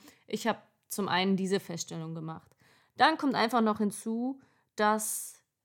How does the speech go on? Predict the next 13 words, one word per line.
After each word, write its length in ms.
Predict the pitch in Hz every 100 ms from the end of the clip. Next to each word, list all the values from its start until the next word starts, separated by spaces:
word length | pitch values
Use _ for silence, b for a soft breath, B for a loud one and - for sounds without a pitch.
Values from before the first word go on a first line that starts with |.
| _ _ _
die 160 | 190 214
Aufnahme 1120 | 208 277 - 208 190 196 214 226 240 240 247 - _
über 600 | 214 220 214 208 202 202 190
so 280 | 185 208 -
eine 300 | 190 190 185
Plattform 800 | - 226 226 - 220 214 214 B B B 170
sehr, 380 | 175 208 220
sehr 120 | 202 190
schwierig 400 | - 262 254 208
ist 320 | 214 - - _
und 300 | 233 247 247
die 100 | 202
Qualität 680 | - 202 190 - 208 196